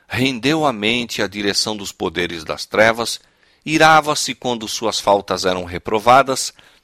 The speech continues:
sendo assim levado a cometer o terrível crime de trair o mestre. Assim,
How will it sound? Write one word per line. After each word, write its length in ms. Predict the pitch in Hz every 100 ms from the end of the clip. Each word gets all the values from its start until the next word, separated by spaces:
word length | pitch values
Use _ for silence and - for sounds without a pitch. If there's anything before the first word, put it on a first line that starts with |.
| _
sendo 380 | - - 165 165
assim 360 | 143 - 151 147
levado 560 | 131 95 92 107 104
a 40 | 101
cometer 720 | - 120 117 90 - 107 110
o 60 | 104
terrível 760 | _ 95 87 78 117 147 139 104
crime 440 | - 107 113 107 - _ _ _
de 120 | -
trair 480 | 113 - 87 80 92
o 80 | 87
mestre. 560 | 76 71 - - - - _ _ _ _ _ _
Assim, 580 | - 85 - - 120 131